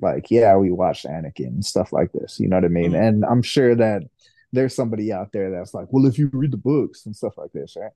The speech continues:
Speaker 1: But, like, as far as
Speaker 2: I
Speaker 1: my
Speaker 2: can't wait till those
Speaker 1: experience
Speaker 2: fuckers come at us, man. <laughs>
Speaker 1: Oh, I mean, yeah. Look, first of all,
Speaker 2: <laughs>
Speaker 1: I'm supporting it. Kiss my ass. Second of all,
Speaker 2: <laughs>
Speaker 1: Cal is just such a badass, bro. Like, and he's so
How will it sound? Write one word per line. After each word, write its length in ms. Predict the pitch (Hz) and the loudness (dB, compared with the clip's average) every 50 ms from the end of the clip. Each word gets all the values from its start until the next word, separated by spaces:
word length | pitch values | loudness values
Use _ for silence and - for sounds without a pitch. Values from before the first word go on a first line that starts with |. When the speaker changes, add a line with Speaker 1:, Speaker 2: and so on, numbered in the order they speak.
| _ _ _ _ _ _ | _ _ _ _ _ _
Speaker 1:
But, 240 | 127 139 143 135 - - - | -2 0 0 0 -2 -4 -6
like, 280 | 127 117 107 98 - - _ _ _ _ _ _ _ _ _ _ _ _ _ _ _ _ _ _ _ _ _ | -6 -4 -4 -6 -8 -12 _ _ _ _ _ _ _ _ _ _ _ _ _ _ _ _ _ _ _ _ _
as 300 | 123 123 123 117 113 113 | -2 0 0 -2 -2 -6
far 320 | - - 135 135 135 135 127 | -4 -2 -2 0 0 0 0
as 280 | 113 113 110 107 104 101 | -2 -2 -6 -8 -10 -10
Speaker 2:
I 120 | 110 151 170 | -8 -8 -6
Speaker 1:
my 100 | 117 - | -2 -2
Speaker 2:
can't 140 | 180 175 | -2 -2
wait 160 | 156 170 170 - | -2 -4 -4 -2
till 140 | 165 165 | -2 -2
those 240 | 151 156 165 165 165 | 0 -2 -2 -4 -4
Speaker 1:
experience 20 | 170 | -4
Speaker 2:
fuckers 360 | - 170 160 - 165 151 - | -4 -4 -4 -6 -12 -12 -8
come 180 | - 160 156 | -6 -6 -4
at 180 | 151 143 139 135 | -4 -4 -4 -4
us, 200 | 139 147 202 - | -6 -8 -8 -8
man. 220 | 147 139 139 139 | -8 -8 -8 -8
<laughs> 140 | 185 - 339 330 - 277 262 247 - - - - _ _ _ _ | -6 -8 -8 -6 -4 -4 -6 -4 -6 -10 -10 -10 _ _ _ _
Speaker 1:
Oh, 260 | - - 175 175 - 285 | 0 2 4 4 2 2
I 120 | 165 170 175 | 2 2 4
mean, 380 | 170 165 147 139 127 120 110 - | 4 4 4 2 0 -2 -4 -2
yeah. 260 | 131 143 135 117 104 - 370 320 269 - - - | 0 0 0 0 -2 -4 -6 -6 -6 -6 -6 -4
Look, 380 | 135 131 135 131 127 - - - _ _ _ _ _ _ _ _ _ 359 - _ _ | 0 2 2 2 2 0 -2 -6 _ _ _ _ _ _ _ _ _ -14 -14 _ _
first 260 | - 143 165 202 202 - | 2 2 2 2 0 -4
of 120 | 135 123 | -4 -2
all, 440 | 127 113 113 113 110 110 107 104 - | 0 0 0 -2 -2 -4 -4 -6 -10
Speaker 2:
<laughs> 140 | _ _ _ _ _ _ - | _ _ _ _ _ _ -12
Speaker 1:
I'm 160 | 117 117 117 | -10 -10 -10
supporting 540 | 123 - - 113 - 143 139 139 143 139 135 | -12 -14 -18 -2 2 4 4 4 4 2 2
it. 260 | 139 139 127 - - | 2 0 -2 -4 -6
Kiss 240 | - - 123 107 - | -4 -4 -4 -4 -4
my 140 | - 87 82 | -6 -6 -6
ass. 420 | 71 69 62 65 - - - - - - | -6 -6 -8 -12 -14 -16 -18 -20 -16 -10
Second 360 | - - 160 156 - 135 120 | 0 2 2 2 2 2 0
of 120 | 113 110 107 | 0 0 0
all, 300 | 101 98 95 90 92 98 | 0 0 0 0 -2 -4
Speaker 2:
<laughs> 60 | - | -2
Speaker 1:
Cal 420 | - 180 170 175 175 170 165 160 | 0 2 4 4 4 4 4 2
is 240 | - - 156 151 135 | 0 0 -2 -4 -2
just 280 | 131 151 147 139 131 - | -2 -2 -2 -2 -2 -4
such 240 | - 147 175 - - | -6 -6 -6 -6 -10
a 40 | |
badass, 580 | 135 107 104 110 120 123 113 87 82 82 - _ | -10 -8 -8 -6 -6 -6 -6 -8 -8 -10 -14 _
bro. 340 | - 69 69 76 - 104 123 - | -14 -12 -12 -12 -12 -12 -4 0
Like, 240 | 120 117 113 113 - | 2 2 2 2 2
and 140 | 123 127 127 | 2 2 2
he's 260 | 113 139 135 127 - | 2 2 2 0 -2
so 520 | - - - 143 131 135 135 143 143 123 | -6 -2 2 2 4 4 4 4 2 0